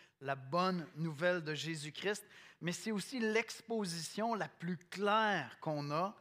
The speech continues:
justement de l'Évangile, de l'Évangile. Donc, on va parler pendant les prochains mois, les prochaines semaines, on va passer seize semaines dans la lettre aux Romains.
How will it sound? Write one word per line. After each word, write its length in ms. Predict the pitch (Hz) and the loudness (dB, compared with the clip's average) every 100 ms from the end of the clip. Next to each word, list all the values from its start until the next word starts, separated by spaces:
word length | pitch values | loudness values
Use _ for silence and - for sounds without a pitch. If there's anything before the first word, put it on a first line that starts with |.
| - _ - | -20 _ -10
justement 760 | 147 190 202 - 185 180 185 | -4 -2 -4 0 2 4 2
de 140 | 160 131 | 0 -4
l'Évangile, 360 | 123 123 - - _ _ - | -6 -8 -12 -16 _ _ -4
de 100 | 156 | -2
l'Évangile. 600 | 160 147 147 139 151 127 - - - | 0 0 0 2 0 -2 -12 -12 -2
Donc, 160 | 185 | 0
on 80 | 180 | 2
va 140 | 175 185 | 2 2
parler 540 | - 214 196 202 247 | 6 4 4 2 0
pendant 320 | - 175 175 | 2 2 2
les 160 | 175 156 | 0 -2
prochains 520 | - 196 208 202 185 | 0 0 2 0 2
mois, 300 | 170 160 196 | 2 4 4
les 120 | 180 | 4
prochaines 420 | - 180 - 180 | 0 0 2 0
semaines, 360 | 170 170 170 196 | 0 2 4 4
on 80 | 165 | 2
va 120 | 151 | 2
passer 480 | 156 151 - 170 151 - - - | 4 2 2 -4 -6 -12 -20 -18
seize 800 | - - 208 220 226 196 147 - | -16 0 4 6 6 2 -2 -10
semaines 720 | - - 185 175 180 202 180 - | -8 0 2 4 4 4 -2 -6
dans 560 | 147 131 175 208 208 - - | -12 2 4 6 4 2 -2
la 200 | 147 151 | 0 4
lettre 260 | 185 180 | 2 4
aux 120 | 175 | 0
Romains. 480 | 151 151 147 156 185 | 2 0 2 2 0